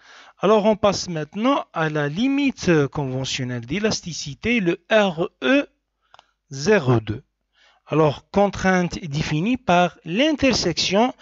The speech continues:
de la courbe de, euh, traction, euh, à une droite parallèle à la, euh, la droite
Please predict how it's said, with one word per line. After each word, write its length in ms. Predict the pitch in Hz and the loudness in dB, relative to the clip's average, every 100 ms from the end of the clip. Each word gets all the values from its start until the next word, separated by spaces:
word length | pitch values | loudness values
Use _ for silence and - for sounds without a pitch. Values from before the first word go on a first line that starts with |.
| - - | -20 -14
de 160 | 156 170 | 2 4
la 180 | 180 175 | 4 2
courbe 440 | - 226 156 147 | 2 2 2 -2
de, 340 | 139 143 135 - | 0 2 2 -2
euh, 240 | 127 139 127 | -8 -8 -10
traction, 760 | - - 143 - - 226 294 294 _ _ _ _ _ _ - _ - | -8 -4 -4 -4 0 2 0 -2 _ _ _ _ _ _ -20 _ -2
euh, 320 | 170 170 170 170 | 2 4 4 2
à 580 | 175 180 170 165 165 165 | 2 2 2 2 2 0
une 460 | 170 170 165 160 156 | -2 -2 -2 -2 -2
droite 640 | 143 135 160 220 269 - - | 0 2 4 4 2 -2 2
parallèle 840 | 311 277 180 147 170 233 277 285 - _ | 4 4 2 4 4 4 2 -2 -4 _
à 340 | - 202 202 - _ _ _ | 2 4 2 -2 _ _ _
la, 180 | 156 143 | -4 0
euh, 880 | 143 139 143 131 127 123 127 127 127 - - - _ - - - | 0 -2 -4 -6 -8 -10 -12 -12 -16 -20 -20 -20 _ -20 -20 -4
la 140 | 143 | -2
droite 520 | 139 127 147 208 226 | 0 2 4 4 2